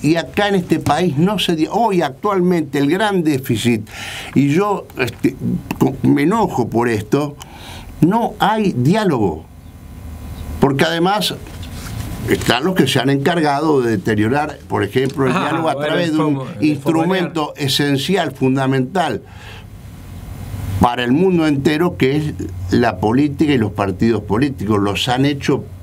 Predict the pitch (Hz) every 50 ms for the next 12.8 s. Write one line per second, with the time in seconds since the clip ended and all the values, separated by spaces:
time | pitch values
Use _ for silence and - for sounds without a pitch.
0 | - - - 101 107 135 190 202 170 127 - - - 76 73 95 110 110 - 170
1 | 175 190 202 202 214 208 - - 208 190 214 202 202 214 214 196 - 180 147 135
2 | 160 160 175 165 143 - 165 160 165 165 165 180 190 185 175 147 147 127 123 127
3 | 131 131 135 139 139 139 180 175 165 - 190 190 180 165 156 170 180 175 175 -
4 | - - - - - - 151 - 185 202 196 180 190 175 170 180 175 - 165 185
5 | 220 220 185 113 92 85 87 - - - - - - - - - - - - -
6 | - - - - - - - - - - 247 226 185 180 175 - 220 214 190 180
7 | 190 202 196 196 190 190 202 208 - 320 311 285 - 240 226 208 185 156 147 -
8 | 185 180 175 156 135 160 147 143 135 135 - 123 113 101 90 80 82 - - -
9 | - - - - - - - - - - - - - - - - - - - -
10 | - - - - 185 - - - 226 175 170 185 196 180 185 180 175 175 185 185
11 | - - 175 143 - 165 160 165 175 175 170 139 - 143 139 135 131 131 131 127
12 | 127 127 120 120 139 135 135 139 135 170 147 - 202 214 202 180